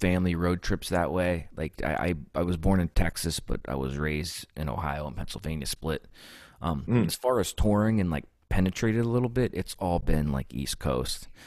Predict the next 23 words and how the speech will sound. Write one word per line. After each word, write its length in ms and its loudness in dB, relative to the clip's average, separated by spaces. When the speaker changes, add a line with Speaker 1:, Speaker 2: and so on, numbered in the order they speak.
Speaker 1:
So, 380 4
you 140 2
know, 100 2
driving 420 2
through 380 -2
Nevada, 680 -2
just 220 -2
kinda, 220 2
like, 220 -4
looking 240 0
out 180 -2
the 80 -2
window 380 -2
and 100 -6
just 240 -4
thinking, 440 -4
um, 500 -4
"That 100 -6
sounds 340 0
so 240 0
good," 300 -6
you 120 -4
know? 240 -4